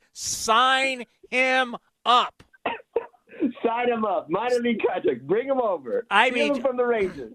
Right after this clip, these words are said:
Speaker 1: call the Rangers right. Call Chris Young and the Rangers right now. Ha-, have,
Speaker 2: Rangers
Speaker 1: have
Speaker 2: don't want him. We'll take him.
Speaker 1: Hey, hey, hey, Mark Kotsay and Bruce Bochy are buddies. Kotsay played for Bochy. Kotsay's gotta get on the
Speaker 2: Nice.
Speaker 1: horn now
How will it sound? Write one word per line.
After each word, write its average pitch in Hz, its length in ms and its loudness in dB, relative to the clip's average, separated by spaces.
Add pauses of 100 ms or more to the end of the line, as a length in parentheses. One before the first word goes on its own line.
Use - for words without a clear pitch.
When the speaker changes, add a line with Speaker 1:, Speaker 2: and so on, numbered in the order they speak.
(340)
Speaker 1:
call 277 280 4
the 294 100 -6
Rangers 277 640 0
right. 254 260 2
Call 269 260 2
Chris 277 380 -2
Young 262 300 2
and 254 100 -4
the 247 60 -2
Rangers 247 580 -2
right 247 300 4
now. 226 400 0 (380)
Ha-, 226 220 2
have, 247 320 0
Speaker 2:
Rangers 269 220 -4
Speaker 1:
have 254 160 2
Speaker 2:
don't 254 200 -2
want 277 300 0
him. 131 260 -8
We'll 254 220 -4
take 320 320 -2
him. 135 360 -8
Speaker 1:
Hey, 220 300 2
hey, 202 340 0
hey, 196 300 0
Mark 233 320 0
Kotsay 254 480 0
and 196 80 -6
Bruce 240 340 -4
Bochy 240 460 0
are 214 80 0
buddies. 214 500 2
Kotsay 226 520 -2
played 240 320 -2
for 226 120 -8
Bochy. 226 560 -2 (240)
Kotsay's 247 520 0
gotta 226 260 -2
get 240 220 0
on 240 180 2
the 240 100 4
Speaker 2:
Nice. 277 100 2
Speaker 1:
horn 233 300 2
now 214 400 0